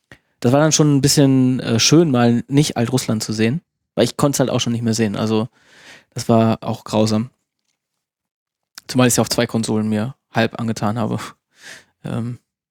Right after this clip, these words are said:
auf der Xbox hab ich auch gar nicht mehr so lange gespielt dann. Aber, ähm, ja, bleibt halt ab-, abzuwarten, wie abwechslungsreich es dann wird, wie viele Zonen insgesamt noch kommen. Weil wenn er jetzt so schnell levelt, dann wär,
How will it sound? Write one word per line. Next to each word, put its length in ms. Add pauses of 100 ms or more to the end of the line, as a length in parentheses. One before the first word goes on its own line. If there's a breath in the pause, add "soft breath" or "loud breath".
(800)
auf 200
der 120
Xbox 220
hab 60
ich 60
auch 80
gar 100
nicht 120
mehr 100
so 120
lange 260
gespielt 380
dann. 120 (1600)
Aber, 360
ähm, 360 (680 soft breath)
ja, 260
bleibt 200
halt 140
ab-, 240
abzuwarten, 580
wie 180
abwechslungsreich 680
es 100
dann 180
wird, 280
wie 60
viele 240
Zonen 300
insgesamt 360
noch 120
kommen. 400 (680)
Weil 100
wenn 100
er 80
jetzt 180
so 160
schnell 260
levelt, 300
dann 180
wär, 140